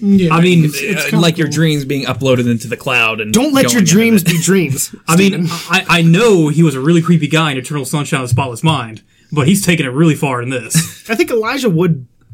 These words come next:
Speaker 4: being the creative director for a video game is a very odd choice.
Speaker 2: This
Speaker 4: But
Speaker 2: is
Speaker 4: whatever.
Speaker 2: probably,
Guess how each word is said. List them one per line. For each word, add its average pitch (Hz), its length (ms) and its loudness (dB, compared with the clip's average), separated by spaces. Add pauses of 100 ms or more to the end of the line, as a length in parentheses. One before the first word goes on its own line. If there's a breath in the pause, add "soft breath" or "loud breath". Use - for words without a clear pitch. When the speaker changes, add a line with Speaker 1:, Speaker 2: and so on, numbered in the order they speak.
(300)
Speaker 4:
being 165 320 2
the 151 100 -4
creative 156 420 -4
director 143 320 -10
for 139 140 -10
a 127 40 -12
video 127 220 -12
game 123 140 -16
is 120 100 -16 (160)
a 147 100 -12
very 156 440 -2
odd 123 320 -12
choice. - 480 -8 (280 soft breath)
Speaker 2:
This 165 140 2
Speaker 4:
But 208 60 2
Speaker 2:
is 175 60 0
Speaker 4:
whatever. 185 180 0
Speaker 2:
probably, 175 380 0